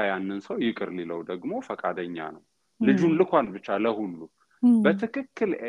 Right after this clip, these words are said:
Speaker 1: ያንን እያሰብሽ መኖርና ከሰዎች ጋር ኢንተራክት ማድረግ የምትችይ ከሆነ ጀጅመንታል መሆንም አትችይም፣ እ፣ አለመታገስም አትችይም፣ አቬለብል አለመሆንም አትችይም።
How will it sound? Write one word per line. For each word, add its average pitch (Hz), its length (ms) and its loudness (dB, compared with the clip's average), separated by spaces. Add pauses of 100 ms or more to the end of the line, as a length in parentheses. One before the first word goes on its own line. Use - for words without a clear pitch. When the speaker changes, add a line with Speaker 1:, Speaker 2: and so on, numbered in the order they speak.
(140)
Speaker 1:
ያንን 143 400 2
እያሰብሽ 120 680 -4
መኖርና 107 540 -8 (100)
ከሰዎች 104 500 -10
ጋር 101 200 -4
ኢንተራክት 98 580 -6
ማድረግ 95 340 -4
የምትችይ 95 520 -8
ከሆነ 165 340 -2 (560)
ጀጅመንታል 101 540 0
መሆንም 104 440 0
አትችይም፣ 233 440 -2 (680)
እ፣ 101 100 -2 (600)
አለመታገስም 98 960 0
አትችይም፣ 98 460 -6
አቬለብል 110 560 2
አለመሆንም 107 760 0
አትችይም። - 440 -6